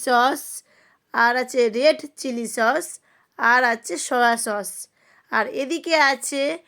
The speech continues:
আদা, রসুন, পেঁয়াজ আর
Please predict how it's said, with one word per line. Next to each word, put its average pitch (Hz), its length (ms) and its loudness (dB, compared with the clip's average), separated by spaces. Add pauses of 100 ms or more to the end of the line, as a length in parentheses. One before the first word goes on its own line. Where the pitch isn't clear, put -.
(360)
আদা, 240 420 2 (640)
রসুন, 262 540 -2 (640)
পেঁয়াজ 285 480 -2 (440)
আর 247 140 -2